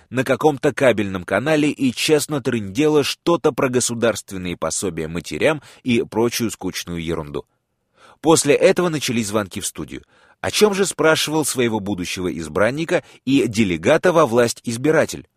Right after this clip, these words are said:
Избирателя живо интересовало, почему Хакамада пришла вся в чёрном.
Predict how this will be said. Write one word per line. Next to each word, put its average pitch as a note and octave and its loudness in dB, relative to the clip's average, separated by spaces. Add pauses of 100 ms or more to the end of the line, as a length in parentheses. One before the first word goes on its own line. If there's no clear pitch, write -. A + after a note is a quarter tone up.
(560)
Избирателя A2 2
живо A2+ 0
интересовало, G2 -2
почему A2+ -6
Хакамада A#2+ -4
пришла A2 -2
вся B2+ -2
в A#2+ -6
чёрном. G2 0